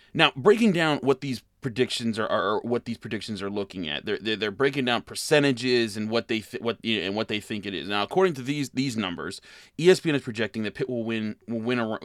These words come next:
around, like, nine and a half games. So, like, that being said, like,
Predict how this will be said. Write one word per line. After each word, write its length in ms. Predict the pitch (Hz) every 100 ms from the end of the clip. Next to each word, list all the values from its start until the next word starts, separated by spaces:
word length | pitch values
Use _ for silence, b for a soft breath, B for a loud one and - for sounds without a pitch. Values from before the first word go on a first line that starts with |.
| 101 113 117 101
around, 300 | 107 101 95
like, 120 | 92
nine 320 | 107 110 117
and 120 | 107
a 40 | 95
half 300 | 101 95 -
games. 320 | 76 - -
So, 100 | 107
like, 180 | 98 104
that 260 | 117 -
being 200 | 127 117
said, 240 | 104 117 104
like, 300 | 101 98